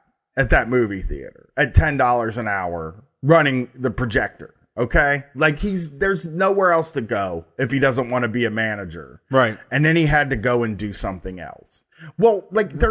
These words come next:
Speaker 1: isn't
Speaker 2: <laughs>
Speaker 1: unlimited something else for people, you know? Nobody
Speaker 2: Right.
Speaker 1: wants to live in this precarious world where you have to jump from job to fucking job. That's, like, not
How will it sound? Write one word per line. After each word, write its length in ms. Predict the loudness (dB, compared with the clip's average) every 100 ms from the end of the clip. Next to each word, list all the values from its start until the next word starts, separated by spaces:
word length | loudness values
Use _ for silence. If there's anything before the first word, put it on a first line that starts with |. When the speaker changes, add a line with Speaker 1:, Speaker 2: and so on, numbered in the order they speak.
| 2
Speaker 1:
isn't 240 | 0 -2 -4
Speaker 2:
<laughs> 60 | 0
Speaker 1:
unlimited 760 | 2 4 4 4 4 2 0
something 540 | -2 0 0 0 0
else 440 | 2 2 2 2 -6
for 200 | -6 -6
people, 500 | -4 -8 -10 -12 -6
you 160 | 0 2
know? 220 | 4 2
Nobody 540 | 2 2 4 6 4
Speaker 2:
Right. 80 | 2
Speaker 1:
wants 180 | 0 0
to 120 | 0
live 400 | 2 4 4 4
in 100 | 0
this 180 | 0 -2
precarious 800 | -2 0 2 2 2 2 0 -4
world 400 | 2 4 4 2
where 140 | 0
you 140 | 0 2
have 200 | 0 0
to 100 | -6
jump 460 | 0 2 2 -2
from 260 | -8 -4 -4
job 380 | 0 2 2 -2
to 80 |
fucking 480 | -4 -4 -4 -4 -6
job. 400 | 0 2 2 2
That's, 320 | 0 0 -4 -16 -20 -10 -2
like, 180 | 0
not 400 | 2 2 2 0